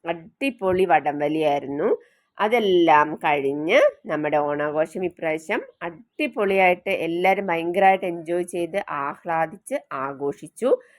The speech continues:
കണ്ണിനും മനസ്സിനും കുളിർമ നൽകുന്ന തകർപ്പൻ ഓണാഘോഷം തന്നെയായിരുന്നു, ഗംഭീര ഓണാഘോഷം തന്നെയായിരുന്നു. അപ്പോൾ ഇന്നത്തെ ഓണാഘോഷ പരിപാടികളെല്ലാം എല്ലാ കൂട്ടുകാർക്കും ഇഷ്ടപ്പെട്ടെന്ന് വിചാരിക്കുന്നു.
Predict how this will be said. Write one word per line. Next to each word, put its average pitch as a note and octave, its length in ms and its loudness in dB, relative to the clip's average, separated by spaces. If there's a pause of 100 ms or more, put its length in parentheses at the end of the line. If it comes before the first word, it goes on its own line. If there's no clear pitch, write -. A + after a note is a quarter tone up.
(440)
കണ്ണിനും A3+ 340 2
മനസ്സിനും G3 360 0
കുളിർമ F3 280 0
നൽകുന്ന E3 340 0
തകർപ്പൻ E3+ 760 -6
ഓണാഘോഷം D#3 680 -2
തന്നെയായിരുന്നു, E3 380 -2
ഗംഭീര G3+ 680 -4
ഓണാഘോഷം D3+ 680 -2
തന്നെയായിരുന്നു. D3+ 580 -2 (580)
അപ്പോൾ B3+ 220 0
ഇന്നത്തെ A3 560 2
ഓണാഘോഷ E3 460 0
പരിപാടികളെല്ലാം C#3+ 840 0
എല്ലാ E3 360 2
കൂട്ടുകാർക്കും F#3 440 -4
ഇഷ്ടപ്പെട്ടെന്ന് F3+ 540 -6
വിചാരിക്കുന്നു. D#3 680 -4